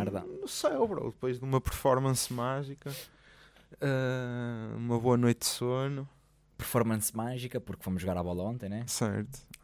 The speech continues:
Speaker 1: Que por acaso, sabes que, hum, era, eu queria entrar a começar o podcast a falar, a falar um,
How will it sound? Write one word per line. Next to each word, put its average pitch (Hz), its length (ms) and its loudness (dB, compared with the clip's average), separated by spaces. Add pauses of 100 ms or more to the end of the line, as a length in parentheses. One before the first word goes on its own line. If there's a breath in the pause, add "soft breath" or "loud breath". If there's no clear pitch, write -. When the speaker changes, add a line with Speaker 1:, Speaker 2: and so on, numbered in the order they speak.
(240)
Speaker 1:
Que 139 120 0
por 127 180 2
acaso, 120 360 0
sabes 117 340 2
que, - 160 -2
hum, 110 440 2
era, 104 340 0
eu 107 100 0
queria 113 300 2
entrar 101 300 0
a 87 80 -4
começar 92 260 -6
o 90 60 -6
podcast 87 600 -8 (640 soft breath)
a - 80 -2
falar, 101 440 4 (100)
a 104 40 -2
falar 101 300 2
um, 98 140 0